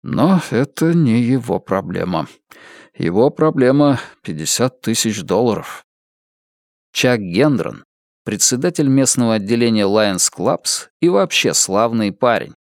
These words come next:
В прошлом году на городском параде в честь Дня независимости он ехал на маленькой смешной мотоциклетке. Вытащил из верхнего ящика стола чистый лист бумаги и начал составлять список.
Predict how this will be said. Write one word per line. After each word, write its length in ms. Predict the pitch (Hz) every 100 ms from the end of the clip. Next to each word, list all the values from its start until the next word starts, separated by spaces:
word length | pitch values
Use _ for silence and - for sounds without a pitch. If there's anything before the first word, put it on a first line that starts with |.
| _ _
В 140 | -
прошлом 420 | - 208 - 165
году 340 | 156 151 170 185
на 120 | 123
городском 520 | 117 123 120 - 135
параде 400 | 131 127 143 123
в 40 | 110
честь 300 | - 127 107
Дня 180 | 127
независимости 880 | 120 110 110 117 180 - 151 143 143
он 140 | 135
ехал 340 | 143 175 - 156
на 160 | 151
маленькой 560 | 147 175 226 208 175 160
смешной 480 | - 143 - 151 135
мотоциклетке. 1300 | 123 127 - 107 - 101 - 101 90 - - - - _ _ _ _ _ _ -
Вытащил 680 | 87 92 165 202 196 - 180
из 120 | 160
верхнего 400 | 147 156 156 143
ящика 540 | 135 131 123 131 -
стола 420 | 113 - 107 113 113
чистый 480 | - 110 - -
лист 260 | 87 92 87
бумаги 760 | 76 82 78 131 139 131 131 _
и 160 | 151 165
начал 480 | 160 131 131 - 120
составлять 760 | - 107 - 85 80 82 80
список. 640 | - - - - - -